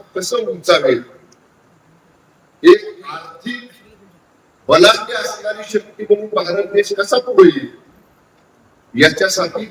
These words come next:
प्रचंड मेहनत ही आदरणीय मोदी साहेबांनी गेल्या दहा वर्षामध्ये घेतलेली आहे. आज परत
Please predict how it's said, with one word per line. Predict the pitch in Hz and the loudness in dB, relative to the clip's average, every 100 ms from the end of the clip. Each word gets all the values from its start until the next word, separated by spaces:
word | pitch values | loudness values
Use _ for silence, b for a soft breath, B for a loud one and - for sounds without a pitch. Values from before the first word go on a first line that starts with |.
| - | -10
प्रचंड | 165 165 220 233 226 226 208 - - - _ 131 | -8 0 0 0 -2 -4 -4 -8 -12 -20 _ -4
मेहनत | 139 156 185 175 - - _ _ _ _ _ _ _ _ | -2 0 -2 -2 -8 -12 _ _ _ _ _ _ _ _
ही | - | 4
आदरणीय | - 160 156 160 | 4 0 -8 -10
मोदी | 170 135 143 | -16 -18 -20
साहेबांनी | - 143 139 135 | -16 -16 -14 -16
गेल्या | 127 127 131 | -16 -18 -18
दहा | - 113 | -18 -20
वर्षामध्ये | - _ 113 104 98 | -20 _ -20 -20 -20
घेतलेली | 92 _ 90 87 | -20 _ -20 -20
आहे. | - _ _ _ _ - _ _ _ _ _ _ _ _ _ _ _ _ _ | -20 _ _ _ _ -20 _ _ _ _ _ _ _ _ _ _ _ _ _
आज | - 185 - | 0 0 -2
परत | - 185 247 | -4 2 4